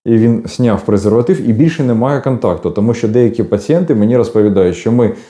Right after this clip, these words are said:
так без презерватива, потім ми одягли презерватив, потім ми знову сняли презерватив, потім він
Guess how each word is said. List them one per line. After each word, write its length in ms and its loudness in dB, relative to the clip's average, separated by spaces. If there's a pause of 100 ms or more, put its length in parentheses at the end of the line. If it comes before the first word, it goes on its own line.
(120)
так 220 0
без 120 0
презерватива, 540 2
потім 460 -4
ми 220 2
одягли 400 2
презерватив, 580 0
потім 320 -2
ми 100 -2
знову 340 0
сняли 380 -2
презерватив, 640 -2
потім 320 -4
він 180 0